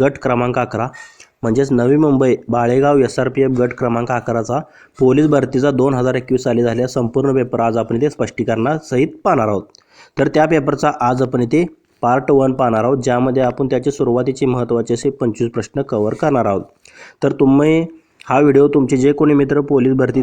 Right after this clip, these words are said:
तयारी करतायत त्यांना देखील शेअर करा व हा व्हिडिओ स्किप न करता पूर्ण बघा. चला तर आता वेळ न घालवता आपण आता डायरेक्ट आपल्या प्रश्नांकडे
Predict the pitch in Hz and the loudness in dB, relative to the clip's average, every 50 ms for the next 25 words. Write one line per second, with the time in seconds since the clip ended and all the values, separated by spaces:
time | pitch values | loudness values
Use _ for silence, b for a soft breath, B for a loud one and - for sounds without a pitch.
0 | 123 127 120 120 120 123 120 - 120 113 117 117 143 143 - _ 127 113 110 113 | 0 0 0 0 0 0 -2 -2 -2 -2 -2 -2 -4 -4 -6 _ -2 -2 0 0
1 | 117 120 120 113 - 151 147 - - 127 117 113 107 - 120 135 156 156 B B | 0 0 -2 -2 -2 -4 -6 -2 0 0 0 0 0 -2 -2 -4 -4 -4 B B
2 | B B - 127 107 117 131 143 139 131 143 143 143 - 131 123 123 123 120 117 | B B -6 -4 -2 -2 0 2 4 4 4 2 2 0 -2 0 0 0 0 -2
3 | 117 110 - 156 220 - _ - 123 107 110 117 139 160 135 107 95 85 B B | -2 -2 -4 -6 -6 -6 _ -2 0 0 0 0 0 -2 -2 -4 -4 -8 B B
4 | B B B B B B B _ - 120 135 139 147 139 143 143 156 143 117 117 | B B B B B B B _ -2 -2 0 0 0 -2 -2 0 0 0 2 2
5 | 123 139 139 143 135 127 117 120 120 123 139 123 - - 117 - 127 120 117 135 | 2 2 0 0 0 0 0 0 -2 -2 -4 -4 -4 -8 -6 -4 -2 -2 -2 -2
6 | 127 127 117 113 117 117 120 117 - - 131 160 - - - 117 - - 120 113 | -2 -2 0 0 0 -2 -2 -4 -4 -4 -6 -6 -4 -6 -8 -8 -6 -4 -4 -4
7 | 107 - 117 156 | -2 -2 -2 -2